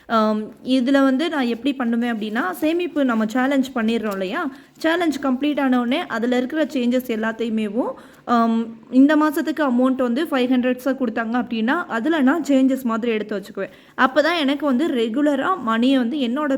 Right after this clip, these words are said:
பிக்கி பேங்க்ல ஆட் பண்றதுக்கு ஈஸியா இருக்கும் இல்லையா? இந்த மாதிரி உங்களோட சேமிப்புக்கு உங்களுக்கு பிடிச்ச மாதிரி சேமிப்பை பண்ணுங்களேன். நீங்க வந்து ஆட்டோமேட்டிக்கா சேமிப்பை வந்து ஒரு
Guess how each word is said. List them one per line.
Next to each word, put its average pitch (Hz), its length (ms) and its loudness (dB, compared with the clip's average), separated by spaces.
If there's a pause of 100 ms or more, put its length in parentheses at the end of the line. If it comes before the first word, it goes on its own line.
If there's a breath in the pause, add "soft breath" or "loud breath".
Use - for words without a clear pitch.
பிக்கி 240 260 -2
பேங்க்ல 214 300 -4
ஆட் 226 180 -6
பண்றதுக்கு 220 460 -2 (200)
ஈஸியா 240 320 0
இருக்கும் 180 220 -6
இல்லையா? 185 260 -2 (480 loud breath)
இந்த 381 180 0 (120)
மாதிரி 254 280 0 (180)
உங்களோட 247 360 2 (140)
சேமிப்புக்கு 240 600 -2 (460 loud breath)
உங்களுக்கு 320 480 0 (100)
பிடிச்ச 302 400 2
மாதிரி 247 260 0 (120)
சேமிப்பை 220 420 -2
பண்ணுங்களேன். 196 480 -6 (340 loud breath)
நீங்க 240 280 2
வந்து 220 160 2 (200)
ஆட்டோமேட்டிக்கா 247 560 0 (140)
சேமிப்பை 233 500 0 (220)
வந்து 220 260 0 (160)
ஒரு 208 140 2